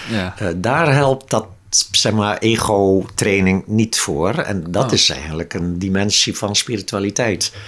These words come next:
Speaker 2: Je leert dan zien dat jij je ego niet bent. Dat, dat, dat je ego weliswaar een hele belangrijke functie vervult in jouw, zeg maar, in jouw omgang met de wereld. Dat gaat nog altijd via het ego.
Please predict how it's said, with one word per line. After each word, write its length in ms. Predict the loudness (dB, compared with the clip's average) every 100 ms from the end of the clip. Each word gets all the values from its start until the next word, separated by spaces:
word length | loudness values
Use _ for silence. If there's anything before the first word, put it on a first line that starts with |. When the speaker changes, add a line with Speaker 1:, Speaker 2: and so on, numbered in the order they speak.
| -18 -20 -12
Speaker 2:
Je 140 | -6
leert 360 | -2 0 -2 -4
dan 200 | -8 -2
zien 400 | -2 0 -2 -2
dat 160 | -4 -6
jij 300 | -4 -2 -2
je 160 | -2 -2
ego 340 | -4 -4 -4
niet 260 | -4 -4 -4
bent. 520 | -2 -2 0 0 -2 -10 -20 -20 -20 -20 -20
Dat, 280 | -10 -8 -6
dat, 140 | -8 -8 _ -8
dat 300 | -6 -4 -4
je 100 | 2
ego 420 | 2 4 2 2
weliswaar 560 | 4 4 2 2 0 0
een 100 | 2
hele 240 | 2 2
belangrijke 640 | 2 2 2 2 0 -4 -4
functie 600 | -2 2 4 4 2 0
vervult 520 | -4 0 2 2 0 -2
in 240 | 0 2
jouw, 460 | 2 2 4 4 2 -10 -20 -20 -20 _
zeg 200 | -6 -4
maar, 300 | -2 -4 -2
in 140 | -2 0
jouw 180 | 0 0
omgang 520 | 2 0 2 0 0
met 200 | -2 -2
de 80 | 0
wereld. 540 | 2 2 4 2 0
Dat 160 | -4 -2
gaat 220 | -2 -2
nog 140 | -2
altijd 340 | -2 -2 -2 -2
via 300 | 0 2 2
het 220 | 0 -2
ego. 580 | -2 0 2 2 2